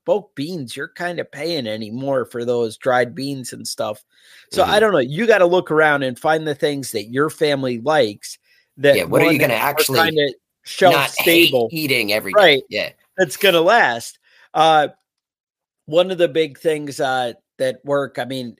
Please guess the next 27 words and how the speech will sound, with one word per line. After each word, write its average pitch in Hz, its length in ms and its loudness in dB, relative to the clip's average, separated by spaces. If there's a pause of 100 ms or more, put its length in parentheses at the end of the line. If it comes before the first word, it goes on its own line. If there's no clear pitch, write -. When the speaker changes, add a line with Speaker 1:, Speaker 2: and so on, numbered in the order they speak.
Speaker 1:
uh, 107 360 -12
cornmeal. 135 640 -4 (100)
Uh, 123 320 -6
one 139 220 -8
of 135 40 -10
my 131 200 -6
kids 127 460 -6
is, 120 200 -8
uh, 101 280 -4 (640)
gluten, 135 640 -6
you 139 100 -4
know, 113 300 -6
has 127 260 -8
to - 80 -12
be 131 140 -8
gluten-free, 131 720 -6
right? 123 280 -2 (440)
So 143 400 4
because 175 560 -2
of 147 80 0
that, 120 340 0 (540)
we 147 160 -4
do 151 240 2
a - 20 2
lot 139 280 0
of 123 100 -2
the, 113 280 0